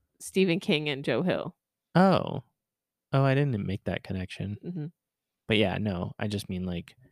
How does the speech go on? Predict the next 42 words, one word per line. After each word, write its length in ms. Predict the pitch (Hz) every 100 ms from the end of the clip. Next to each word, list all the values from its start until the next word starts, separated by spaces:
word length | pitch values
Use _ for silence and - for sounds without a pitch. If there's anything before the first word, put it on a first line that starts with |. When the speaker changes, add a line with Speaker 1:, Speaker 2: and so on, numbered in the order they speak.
| _ -
Speaker 2:
he, 260 | - 110
I 100 | 92
think, 240 | - - -
is 140 | 92
in 160 | - 92
that 200 | - -
group 240 | 87 85 -
that's 260 | - -
friends 280 | - - -
with, 160 | - -
like, 160 | -
Ethan 300 | - - -
Hawke 280 | 110 - - -
and 280 | - 90 107 - _ _ _
the 100 | -
actors 400 | - - - -
and 80 | -
every-, 220 | - - -
or 100 | 113
the 140 | 98 92
directors 560 | 90 98 - - -
and 240 | - - -
writers. 480 | - - - - - _ _ _
Speaker 1:
Yeah. 340 | 185 165 127 160 _ _ _ -
Also, 240 | 285 339
what's 240 | 311 294 -
the 80 |
point 260 | 320 285 240
in 80 | 208
Joe 200 | 190 180
Hill 200 | 190 175
changing 420 | - 185 175 165
his 160 | 156 151
name 180 | 147 156
when 100 | 151
everybody 400 | 131 165 151 160
knows 240 | 139 143
he's 160 | 151 160
Stephen 320 | 165 170 165
King's 280 | - 160 180
son? 300 | 185 170 202 _ _ _
Speaker 2:
Yeah, 360 | - 101 90